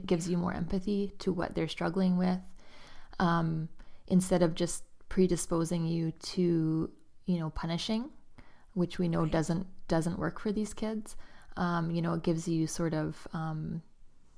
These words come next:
Speaker 1: it encourages you to find other ways to deal with challenging behaviors. Um, yeah, so I think that's probably the main thing is, is just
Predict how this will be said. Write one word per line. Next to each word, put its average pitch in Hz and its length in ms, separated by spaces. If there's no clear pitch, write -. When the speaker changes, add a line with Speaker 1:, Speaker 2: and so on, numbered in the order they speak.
Speaker 1:
it 202 100
encourages 170 480
you 180 80
to 165 60
find 170 260
other 160 220
ways 170 260
to 190 80
deal 180 200
with - 400
challenging 180 400
behaviors. 175 720
Um, 165 600
yeah, 180 160
so 196 140
I - 20
think 226 180
that's 180 200
probably 190 420
the 170 100
main 165 320
thing 175 220
is, 165 240
is 160 220
just - 400